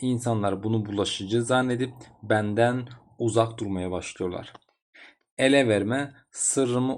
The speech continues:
olmadık yerde anlatılması.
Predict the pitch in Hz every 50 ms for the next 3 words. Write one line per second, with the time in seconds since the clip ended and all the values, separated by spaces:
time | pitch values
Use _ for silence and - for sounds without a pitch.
0 | - - - 147 147 147 131 117 104 101 98 113 110 - - 107 101 95 95 117
1 | 127 135 139 135 - _ _ _ _ _ _ _ - 110 107 98 95 - - 101
2 | 101 92 85 - - 101 90